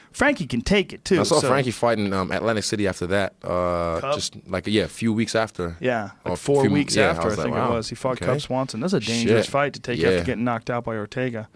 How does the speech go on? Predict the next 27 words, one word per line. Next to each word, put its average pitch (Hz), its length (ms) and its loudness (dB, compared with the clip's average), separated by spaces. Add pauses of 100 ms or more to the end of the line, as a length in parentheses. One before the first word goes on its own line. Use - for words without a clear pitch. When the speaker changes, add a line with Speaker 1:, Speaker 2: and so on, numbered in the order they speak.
(260)
Speaker 2:
Fuck, - 300 -4
Speaker 1:
What 180 100 6
do 269 40 4
you 285 60 2
think 247 180 2
Speaker 2:
starts - 40 4
as 175 40 0
Speaker 1:
about 151 160 2
Speaker 2:
well. 85 60 0
Speaker 1:
that, 107 220 0
about 117 200 0
guys 120 240 -2
doing 117 260 -2
that, 107 240 -4
like, 113 160 -6
getting 127 260 0
Speaker 2:
I - 40 -2
Speaker 1:
stopped? 95 380 2
Speaker 2:
agree. 95 280 4
Nah, 90 360 0
same. 92 320 0
Take 98 200 0
time 92 280 0
off. 92 120 0
After 101 220 0
that, 104 220 2
um, 90 300 0